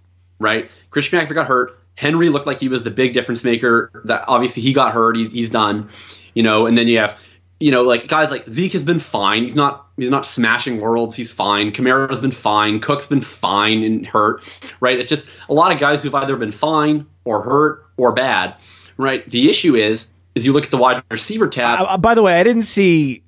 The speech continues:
Speaker 2: Calvin Ridley being the biggest flame out in the first two rounds. That I didn't see coming.
Speaker 1: Yeah, I, I, I'm
Speaker 2: I'm not a giant Calvin Ridley enthusiast, but I at least thought he was a pretty safe pick.
Speaker 1: Yeah, I'm, I'm,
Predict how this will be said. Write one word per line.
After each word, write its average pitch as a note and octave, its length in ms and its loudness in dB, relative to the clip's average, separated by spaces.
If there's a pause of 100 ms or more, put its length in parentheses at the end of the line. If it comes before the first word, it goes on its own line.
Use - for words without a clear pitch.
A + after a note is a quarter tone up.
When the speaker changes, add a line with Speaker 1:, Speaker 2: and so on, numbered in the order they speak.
(140)
Speaker 2:
Calvin D#3 400 2
Ridley C3 380 2
being A2+ 260 -2
the G#2+ 60 -6
biggest A2 340 -2
flame A#2 340 -2
out G2+ 280 -4
in F2 80 -12
the G2+ 40 -10
first G#2 280 -6
two G#2+ 100 -6
rounds. F2 480 -8
That D#3 180 2
I F#3+ 60 2
didn't D3 220 -2
see A#2 120 -6
coming. F#2 300 -8 (400)
Speaker 1:
Yeah, B2 180 0
I, A#2+ 120 0
I, C#3 400 -4
I'm D#3 120 -4 (160)
Speaker 2:
I'm G#3 120 0
not D#4+ 160 4
a A#3+ 40 4
giant G#3+ 420 0
Calvin F#3+ 360 2
Ridley F3 640 2 (400)
enthusiast, D#3+ 960 2 (400)
but D#3+ 100 4
I F#3 120 6
at F3+ 80 4
least A3 260 2
thought E3+ 200 0
he F#3+ 120 4
was D3 160 2
a B2+ 60 -6
pretty - 240 0
safe E3 420 -2
pick. - 440 -4 (340)
Speaker 1:
Yeah, C#3 240 2
I'm, C3+ 320 0
I'm, E3+ 340 -2